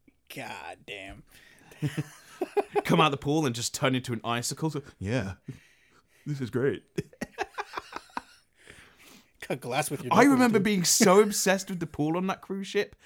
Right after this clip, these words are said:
Speaker 2: that I actually went to the pool, and two minutes later, my dad was trying to chase me because I'd missed a whale fucking flipping in front of the cruise ship.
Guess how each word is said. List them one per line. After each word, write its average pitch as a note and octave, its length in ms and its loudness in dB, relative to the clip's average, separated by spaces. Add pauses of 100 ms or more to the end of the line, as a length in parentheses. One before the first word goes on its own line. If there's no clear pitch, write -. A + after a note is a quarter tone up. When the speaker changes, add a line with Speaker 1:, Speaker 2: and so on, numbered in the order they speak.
(220)
Speaker 2:
that D#3+ 220 0
I F3 180 4
actually F#3 360 -4
went C#3+ 420 0
to - 100 -10
the E3+ 80 -6
pool, D#3 480 -4 (520)
and C#3 280 0
two F3 260 0
minutes F3+ 300 -2
later, D#3 400 -2 (540)
my E3+ 260 2
dad D3+ 320 -2
was D3+ 120 -8
trying D#3 200 -4
to C3+ 40 -6
chase D#3 460 -4
me F3 280 -6 (340)
because C#3 440 -2
I'd C#3+ 280 0
missed C#3 400 -2
a C#3 80 2
whale A#2+ 560 -4 (580)
fucking - 580 -6
flipping G2 500 -6 (340)
in C3 160 -2
front B2+ 240 -4
of A#2 80 -10
the A#2+ 40 -8
cruise G#2+ 260 -8
ship. - 280 -10